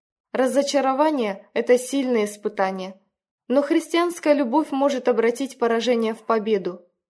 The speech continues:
Превратности судьбы и страдания учат осторожности и помогают приобрести необходимый опыт. Надо бережно и мудро обращаться с работниками,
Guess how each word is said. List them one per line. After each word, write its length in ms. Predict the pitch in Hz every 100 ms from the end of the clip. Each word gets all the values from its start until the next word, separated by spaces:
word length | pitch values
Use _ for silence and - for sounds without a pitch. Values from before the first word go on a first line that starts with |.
| _ _ _ -
Превратности 800 | 277 254 262 262 254 233 -
судьбы 580 | 240 240 226 202 285 302 - _ -
и 100 | 240
страдания 760 | - 254 254 294 320 294 277 -
учат 360 | 302 302 294
осторожности 1040 | 285 285 294 294 269 208 190 190 - 180 - _ _ -
и 100 | 240
помогают 600 | 269 277 285 339 349 294
приобрести 640 | 233 240 214 233 - 302
необходимый 720 | 277 190 190 220 208 226 220
опыт. 560 | - 208 208 202 165 - _ _ _ _ _ _ -
Надо 360 | 226 226 220
бережно 640 | 214 202 285 269 220 214 208
и 40 |
мудро 420 | 202 240 311 240 196
обращаться 600 | 196 233 - 294 302 233
с 140 | -
работниками, 880 | 220 208 277 311 220 202 185 180